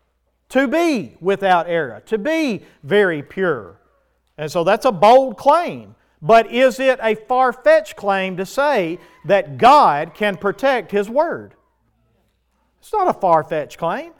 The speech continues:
I don't care how many human hands it's gone through. Now, again, yes, we're gonna get into the fact that the Bible warns us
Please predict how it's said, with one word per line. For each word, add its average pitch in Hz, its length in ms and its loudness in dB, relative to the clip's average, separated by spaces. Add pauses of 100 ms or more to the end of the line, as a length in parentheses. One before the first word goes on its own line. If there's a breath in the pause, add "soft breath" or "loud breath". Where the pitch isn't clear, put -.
(220 soft breath)
I 294 160 6
don't 320 180 2
care 285 300 6
how 349 340 4
many 269 320 -2
human 208 380 -4
hands 175 500 -6
it's 175 180 -6
gone 185 380 0
through. 151 420 -4 (380)
Now, 262 360 0
again, 233 400 -2
yes, 233 320 -2
we're 208 160 -2
gonna 269 180 -4
get 220 220 -4
into 208 200 -4
the 175 100 -8
fact 185 320 0
that 160 100 -10
the 160 60 -8
Bible 185 360 0
warns 190 400 -4
us 180 260 0